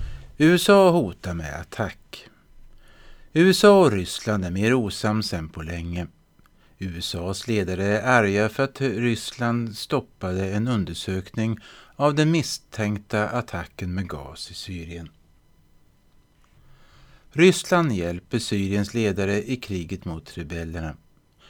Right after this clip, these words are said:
U S A hjälper en del av rebellerna. Nu varnar U S As president Donald Trump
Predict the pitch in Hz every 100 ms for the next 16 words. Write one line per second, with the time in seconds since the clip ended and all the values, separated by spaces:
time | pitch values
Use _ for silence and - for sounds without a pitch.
0 | _ - 87 78 - 92 98 92 87 -
1 | 107 107 98 90 87 101 98 71 71 78
2 | 76 - _ _ _ _ _ _ _ -
3 | - _ _ _ _ - 143 156 185 131
4 | 98 107 127 127 123 90 80 - 87 -
5 | 85 90 98 95 87 85 87 - - 98
6 | 110 110